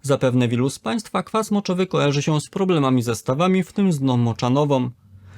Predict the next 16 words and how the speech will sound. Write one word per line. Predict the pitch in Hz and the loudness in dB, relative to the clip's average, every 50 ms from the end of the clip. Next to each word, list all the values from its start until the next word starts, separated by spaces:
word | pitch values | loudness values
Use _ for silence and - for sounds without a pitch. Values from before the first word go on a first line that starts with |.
| - - - | -20 -6 -2
Należy | 135 131 131 131 131 120 127 139 | 0 2 2 2 2 2 2 0
jednak | 139 135 156 165 165 165 170 | 0 0 0 0 0 0 -2
wiedzieć, | 202 220 214 220 214 208 | -2 -2 -2 -2 -4 -2
że | 185 170 175 165 | -2 -4 -2 -2
poprzez | - 143 - - 175 170 - | -2 -2 -2 -2 -4 -2 -2
różne | 139 143 165 160 147 147 131 | 0 0 0 0 2 2 2
mechanizmy | 127 127 120 120 131 120 120 117 113 120 123 123 123 | 2 0 0 0 0 0 0 0 0 0 0 0 0
działania | 127 160 165 180 190 196 196 196 190 180 - - | 0 -2 0 0 0 2 2 0 0 -2 -6 -10
kwas | - - - 233 247 - - | -12 -6 -4 -4 -4 -2 -4
moczowy | 220 226 220 - 185 175 185 190 | -4 -4 -2 -2 -2 -2 -2 -2
spowalnia | - - - 147 151 151 147 147 147 147 | -4 -6 -4 -2 0 2 2 2 0 -2
przepływ | - - 135 123 - 131 - - | -2 -4 -4 -2 -4 -4 -6 -8
krwi | - - - - 151 143 | -14 -12 -6 -4 -2 0
w | 139 | 0
naczyniach | 139 117 110 - - 120 110 107 - | 0 -2 -2 -2 -4 -4 -4 -6 -8
krwionośnych, | - - - 180 180 196 202 196 - - 208 202 - - | -14 -10 -4 -2 0 0 0 0 -2 -2 -2 -2 -4 -6